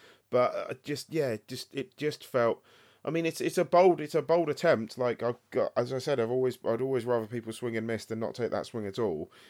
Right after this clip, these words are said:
Um, and it, it's a bold effort to try and join these two together. I just don't think,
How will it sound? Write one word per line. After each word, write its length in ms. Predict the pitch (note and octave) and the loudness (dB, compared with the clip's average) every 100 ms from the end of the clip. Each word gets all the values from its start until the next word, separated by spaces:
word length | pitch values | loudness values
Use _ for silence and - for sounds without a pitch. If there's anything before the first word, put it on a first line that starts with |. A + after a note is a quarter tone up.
| - | -4
Um, 540 | - A#2+ A2+ A2 G2+ - - - | 2 4 4 0 -4 -10 -10 -4
and 160 | C3 | -4
it, 240 | - C3 - | -2 -2 -2
it's 200 | C3 D3 | -6 -4
a 40 | |
bold 300 | A#2 D3 C3+ | 0 0 2
effort 320 | C#3 C3+ G#2+ G2+ | 0 0 -2 -2
to 80 | |
try 260 | G#2 A#2+ A#2 | -4 0 2
and 160 | A2 G#2+ | 0 -2
join 260 | A#2+ A2 | -2 -2
these 160 | G#2 - | -4 -8
two 120 | A2 | -10
together. 340 | G#2+ B2+ G#2 | -4 -2 0
I 40 | G2 | -2
just 200 | G#2 - | -4 -2
don't 240 | C3 A#2 | 0 0
think, 240 | - A2+ | -4 -8